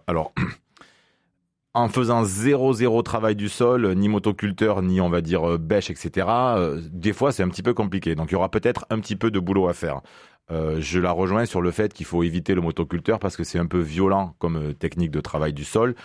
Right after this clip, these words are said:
Euh, mais, euh, je, je, je pourrais comprendre que si on a des grandes surfaces ou si on n'a pas la force physique de le faire à la main, on a besoin du motoculteur. Euh, pour essayer de l'assouplir pendant l'hiver là et qu'au printemps prochain, elle soit le plus jolie possible, moi, ce que je conseille à la dame, c'est de regarder un peu la, la technique des, des lasagnes. Donc, la technique des lasagnes,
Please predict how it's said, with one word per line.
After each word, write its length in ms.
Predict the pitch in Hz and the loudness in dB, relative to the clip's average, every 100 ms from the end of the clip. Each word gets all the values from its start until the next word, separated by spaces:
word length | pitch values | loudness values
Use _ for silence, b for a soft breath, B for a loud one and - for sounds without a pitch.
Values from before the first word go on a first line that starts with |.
| B B - | B B -8
Euh, 260 | 80 73 - | -6 -6 -6
mais, 480 | 85 85 92 101 113 | -2 2 2 4 2
euh, 140 | 92 82 | 2 -2
je, 160 | 76 | -6
je, 200 | 73 78 | -8 -6
je 140 | 76 76 | -6 -8
pourrais 280 | - 98 | -2 0
comprendre 480 | 95 85 85 107 110 | 0 -2 -2 -2 -2
que 100 | 95 | -4
si 180 | 80 - | -6 -2
on 60 | 92 | -2
a 80 | 90 | -2
des 120 | 78 | -4
grandes 220 | 73 95 | -4 -4
surfaces 520 | - 82 - 95 87 - | -2 -4 0 -2 -2 -6
ou 180 | 101 92 | -6 -6
si 220 | - 90 | -6 -4
on 60 | 85 | -2
n'a 140 | 78 | -4
pas 140 | - 90 | -4 -2
la 100 | 82 | -2
force 300 | - 80 - | -4 -4 -4
physique 280 | 92 85 85 | -2 0 0
de 100 | 80 | 0
le 60 | |
faire 240 | 73 85 76 | 0 0 0
à 80 | |
la 100 | 76 | 2
main, 220 | 82 104 110 | 2 4 4
on 100 | 82 | 2
a 40 | |
besoin 220 | 80 85 | 0 2
du 80 | 101 | 2
motoculteur. 640 | 90 82 85 82 - 67 - B B B | 2 0 -2 -4 -6 -10 -10 B B B
Euh, 100 | 90 | -4
pour 240 | 90 131 139 | -2 2 2
essayer 400 | 131 135 123 123 | 4 2 4 4
de 100 | 95 | 4
l'assouplir 600 | 101 123 - 110 98 107 | 4 2 0 -4 -2 -2
pendant 240 | 98 92 | 0 2
l'hiver 340 | 90 90 92 90 | 2 2 2 2
là 180 | 98 90 | 0 0
et 60 | |
qu'au 140 | - 90 | -2 -2
printemps 340 | 95 90 95 | -2 -2 -2
prochain, 320 | - 90 95 | -2 -2 0
elle 100 | 90 | 0
soit 200 | 80 90 | 0 -2
le 100 | 80 | -2
plus 300 | 76 - 113 | -2 -2 0
jolie 220 | 107 98 85 | 2 2 0
possible, 420 | 87 - 127 135 B B B | -4 -2 0 0 B B B
moi, 160 | 110 | 0
ce 140 | 110 - | 0 -4
que 140 | - | -4
je 80 | 87 | -2
conseille 360 | 101 101 107 92 | 0 2 4 4
à 40 | |
la 100 | 87 | 2
dame, 260 | 90 127 131 | 2 0 0
c'est 140 | 101 | -2
de 80 | 90 | 0
regarder 480 | 85 87 90 95 110 | 0 0 0 4 4
un 120 | 95 | 4
peu 140 | 98 | 2
la, 220 | 104 82 - | 2 2 0
la 160 | 85 | -2
technique 400 | 80 92 104 104 | 0 0 2 2
des, 200 | 85 90 | 2 2
des 160 | 78 92 | 2 2
lasagnes. 400 | 98 90 90 80 | 2 2 0 -2
Donc, 120 | 73 | -4
la 80 | 87 | -2
technique 280 | 98 110 117 | 0 2 2
des 100 | 110 | 2
lasagnes, 420 | 98 95 120 139 | 2 2 -2 -2